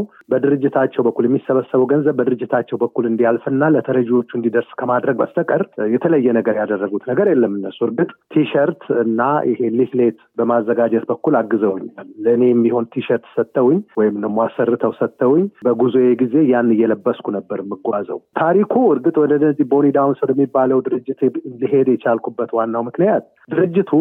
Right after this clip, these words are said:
ተመሳሳይ የሆነ ስራ ይሰራል። በ-፣ እነዚህ በጣም የተጎዱ ቤተሰቦችን፣ ልጆችን ያግዛል እና እኔ ቻሪቲ በምፈልግበት ጊዜ ድሮ ቀደም ሲል ሰራበት ከነበረ እዚህ ሀገር እንደመጣው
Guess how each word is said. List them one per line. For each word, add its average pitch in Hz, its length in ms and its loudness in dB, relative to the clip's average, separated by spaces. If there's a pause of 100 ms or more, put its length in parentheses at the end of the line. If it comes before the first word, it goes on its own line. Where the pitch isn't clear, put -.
(120)
ተመሳሳይ 156 640 0
የሆነ 131 360 2 (560)
ስራ 135 180 -2 (400)
ይሰራል። 107 440 0 (120)
በ-፣ 113 180 -2 (240)
እነዚህ 117 440 -4
በጣም 104 300 0
የተጎዱ 113 500 0 (360)
ቤተሰቦችን፣ 113 760 0
ልጆችን 113 520 0
ያግዛል 120 540 0 (240)
እና 117 180 -2 (1000)
እኔ 143 200 0 (420)
ቻሪቲ 156 420 0
በምፈልግበት 139 840 -2
ጊዜ 135 280 0
ድሮ 131 160 0 (300)
ቀደም 127 340 -2
ሲል 110 220 -8
ሰራበት 113 540 -2 (160)
ከነበረ 104 440 -6 (240)
እዚህ 117 240 -2
ሀገር 113 220 0
እንደመጣው 123 460 -2